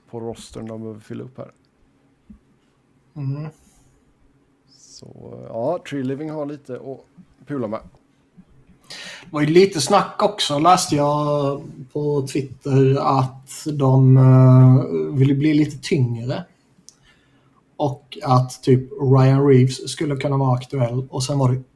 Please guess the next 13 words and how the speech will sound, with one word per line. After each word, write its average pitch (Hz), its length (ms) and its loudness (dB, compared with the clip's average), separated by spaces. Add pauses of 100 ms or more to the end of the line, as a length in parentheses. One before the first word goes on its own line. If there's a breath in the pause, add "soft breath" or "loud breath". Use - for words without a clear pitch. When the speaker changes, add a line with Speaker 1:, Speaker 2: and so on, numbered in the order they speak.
(120)
Speaker 2:
ytterligare 135 500 0
någon 131 240 2
som 131 260 -2
jag 131 220 2
inte 131 300 0
minns 127 440 0
vem 131 340 2
det 123 160 2
var 127 320 -2 (200)
i 135 260 -6
samma 123 300 -4
mold. 123 420 -4 (260)
Speaker 1:
Okej. 101 300 -16